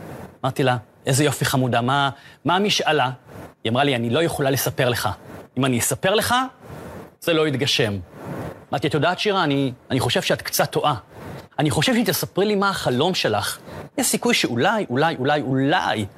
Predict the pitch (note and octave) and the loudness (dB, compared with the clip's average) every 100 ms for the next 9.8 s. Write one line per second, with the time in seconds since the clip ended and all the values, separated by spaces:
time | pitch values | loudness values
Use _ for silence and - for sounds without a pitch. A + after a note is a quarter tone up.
0 | - - - - A#2 C#3 F3 E3+ E3 E3 | -16 -14 -16 -6 0 2 2 0 0 2
1 | D#3 D3 F#3+ E3 - F#3 B3+ D3 A#2+ - | 0 0 0 -2 0 0 2 0 -2 -10
2 | - D#3 E3 D#3 C3+ D3 E3 B2+ B2 E3+ | -6 0 0 0 0 2 2 2 2 2
3 | C#3 - - - A2+ A#2+ B2 A#2 D3 C3+ | 0 -4 -8 0 2 2 0 0 0 2
4 | B2+ A#2+ D#3 D3 B2+ A2 E3 F3+ C#3+ B2+ | 0 0 0 0 -2 -2 -2 2 2 2
5 | A#2+ D#3 C3+ B2 D3 F#3+ D#3+ D3 - - | 2 2 2 0 0 2 2 -2 -4 -16
6 | - D3 A3 A#3 A3 D#3+ - - A3 - | -2 0 0 -2 0 0 0 -2 0 0
7 | D#3+ C#3+ C#3 A#3 A3+ F#3 G3+ G3 F3 - | 2 0 0 0 0 0 0 0 0 2
8 | A#3+ C3 G#2 - - - - - A3+ - | 2 2 -4 -12 -16 -16 -16 -8 -4 0
9 | D3+ G#2 F2+ D#3+ E3+ - - F4+ | 0 0 0 0 0 2 2 0